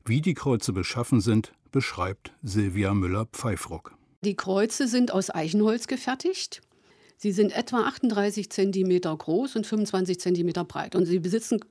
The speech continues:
Speaker 2: wirklich alle dieselbe Form. Und dann ist auf ihnen eigentlich nur der Name eingeschnitzt und die Lebensdaten.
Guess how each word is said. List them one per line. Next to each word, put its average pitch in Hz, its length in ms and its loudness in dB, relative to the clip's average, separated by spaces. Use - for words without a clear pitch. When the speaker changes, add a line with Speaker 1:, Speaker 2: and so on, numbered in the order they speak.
Speaker 2:
wirklich 226 320 -4
alle 233 240 4
dieselbe 180 380 2
Form. 175 420 -2
Und 254 380 6
dann 247 360 6
ist - 260 -2
auf - 220 -4
ihnen 226 460 2
eigentlich 190 400 0
nur 185 180 2
der 165 140 -2
Name 190 560 0
eingeschnitzt 208 1080 0
und 214 360 0
die 202 280 0
Lebensdaten. 160 840 0